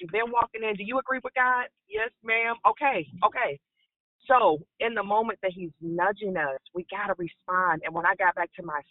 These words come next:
seat, uh, the young lady I was traveling with, she said, "It was like you were the Samaritan. Look at all of those other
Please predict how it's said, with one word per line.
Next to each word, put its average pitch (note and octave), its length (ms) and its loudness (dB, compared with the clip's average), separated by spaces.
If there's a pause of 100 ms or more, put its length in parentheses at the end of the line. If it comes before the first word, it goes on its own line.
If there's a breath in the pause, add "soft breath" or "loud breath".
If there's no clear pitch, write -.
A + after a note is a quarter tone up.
seat, G#3+ 240 -14 (460 soft breath)
uh, D#3 140 -2
the E3 60 -8
young F#3 180 0
lady E3 240 0
I D#3 60 -2
was D3+ 140 -8 (100)
traveling F#3 340 2
with, D3+ 140 -6 (120)
she G#3 160 -12
said, F3 180 -4 (160)
"It G3 140 -4
was F3+ 180 -2
like F#3+ 280 -2 (100)
you G3+ 100 -12
were F3 220 0
the C#3+ 80 -6 (160)
Samaritan. D3+ 600 -4 (440 soft breath)
Look C4+ 200 -2
at C#4 80 -2
all B3+ 200 -2
of A#3 60 -8
those A3 240 -4
other F#3+ 160 -4